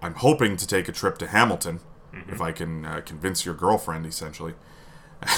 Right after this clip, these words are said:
Speaker 1: Uh, Montreal, potentially. But that's, but that's it.
Speaker 2: I'm also going to a Jays game on Canada Day.
Speaker 1: Hey, I might see you there.
Speaker 2: Cool.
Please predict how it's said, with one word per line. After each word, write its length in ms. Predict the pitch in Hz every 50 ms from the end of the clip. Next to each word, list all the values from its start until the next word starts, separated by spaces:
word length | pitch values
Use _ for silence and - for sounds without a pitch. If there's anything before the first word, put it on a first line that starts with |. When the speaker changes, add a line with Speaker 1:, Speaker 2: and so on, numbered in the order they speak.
| - - - - - - - - - - - - - - - - - - - - - - - -
Speaker 1:
Uh, 320 | - 87 85 85 82 78 78
Montreal, 720 | 90 107 120 120 110 - 107 101 101 104 110 120 127 127 127
potentially. 640 | - 120 110 123 120 127 131 - 131 127 135 139 135 - - - - - - - - - - - - - - - - - - -
But 200 | - 131 123 127
that's, 240 | - 151 135 - -
but 160 | - - 160
that's 240 | - 160 123 - -
it. 280 | 110 120 143 - - - - - - - - - - -
Speaker 2:
I'm 140 | 107 110 117
also 260 | 120 123 - 131 127
going 160 | 123 123 131
to 120 | 135 131 135
a 40 | 127
Jays 300 | 120 123 135 151 147 -
game 180 | - 135 127
on 120 | 123 117 113
Canada 360 | - 143 175 226 220 135 98
Day. 200 | 87 87 69 - - - - - - - - - - -
Speaker 1:
Hey, 120 | - 110 104
I 80 | 101
might 220 | 98 104 107 101 -
see 140 | - 107
you 80 | 101 92
there. 220 | 85 80 80 - - -
Speaker 2:
Cool. 340 | - - 185 175 - 80